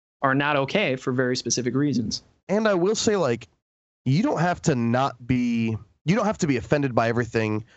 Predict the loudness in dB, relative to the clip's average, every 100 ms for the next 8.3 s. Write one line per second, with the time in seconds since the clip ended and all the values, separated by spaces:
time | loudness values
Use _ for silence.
0 | _ _ 0 0 0 2 0 0 0 0
1 | 0 2 0 0 0 2 0 2 2 2
2 | 0 0 0 0 0 0 0 2 2 2
3 | 0 2 0 0 0 0 0 0 0 -2
4 | -2 -6 -12 -16 -2 0 0 0 0 0
5 | 2 0 -2 -2 -2 0 0 0 -2 -2
6 | -4 -6 _ _ _ 0 2 2 2 0
7 | 0 -2 -2 0 0 0 0 0 0 2
8 | 0 0 -2